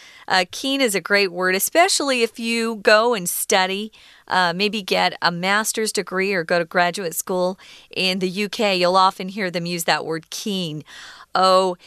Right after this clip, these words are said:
he's, he's a keen musician." Just means he's very good. We don't use it so much in America, although you do hear it and you will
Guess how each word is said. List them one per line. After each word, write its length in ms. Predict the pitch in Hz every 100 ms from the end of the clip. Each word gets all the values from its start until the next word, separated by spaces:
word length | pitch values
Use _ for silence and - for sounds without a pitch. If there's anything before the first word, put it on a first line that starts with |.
| - _
he's, 400 | - 285 262 240 -
he's 260 | - 247 214
a 100 | 185
keen 760 | - - - 269 277 285 285 -
musician." 880 | 202 190 - 185 - 180 147 147 135 - - - -
Just 200 | 220 -
means 200 | 208 190
he's 160 | 180
very 260 | 185 170 165
good. 500 | 156 170 156 151 190
We 140 | 277
don't 180 | 370 330
use 200 | 294 302
it 120 | 240
so 180 | - 233
much 320 | 220 214 220
in 80 | 208
America, 680 | 175 160 160 165 180 175 214 - - -
although 180 | 220 220
you 220 | 220 220
do 160 | 269
hear 340 | 285 - 285 262
it 180 | 196 190
and 180 | 170 185
you 140 | 175
will 440 | 165 165 196 185